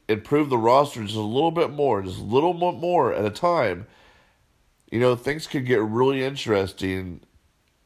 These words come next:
moving down the stretch, because the Reds could be s-, buyers and sellers going down the stretch.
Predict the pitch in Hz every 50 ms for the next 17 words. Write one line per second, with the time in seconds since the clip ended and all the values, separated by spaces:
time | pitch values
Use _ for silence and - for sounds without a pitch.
0 | _ _ _ - - 104 113 113 113 113 113 107 113 110 110 104 95 - - 135
1 | 131 127 104 - - 117 110 - 127 117 113 104 120 117 113 127 139 147 147 147
2 | - - - 135 104 92 - 107 104 101 - - - - - - - - - 110
3 | 107 110 117 120 120 117 113 110 - - _ _ - 104 107 110 110 110 107 101
4 | - - - 113 113 110 110 110 101 95 92 92 107 - 101 101 95 98 98 90
5 | 87 98 95 95 90 92 95 - - 113 117 117 92 - - - - -